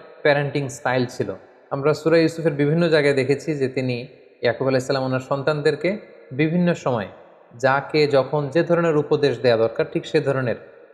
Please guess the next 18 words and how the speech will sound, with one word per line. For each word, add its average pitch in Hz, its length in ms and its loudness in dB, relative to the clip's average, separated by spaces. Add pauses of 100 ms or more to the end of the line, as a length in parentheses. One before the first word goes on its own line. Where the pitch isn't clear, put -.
উপদেশ 123 380 -4
কিন্তু 131 260 -6
তিনি 120 240 -6
দিতেন। 117 340 0 (720)
তিনি 135 140 -2
ইউসুফ 165 420 -2
আলাইহিস 143 340 0
সালামকে 135 300 -2
এক 123 140 0
ধরনের 135 280 -2
উপদেশ 135 360 0
দিয়েছেন, 131 380 -2 (420)
বানিয়ামিনকে 135 680 -2
তার 139 180 0
মতো 143 200 -2
করে 143 160 0
উপদেশ 135 380 -2
দিতেন, 151 220 -6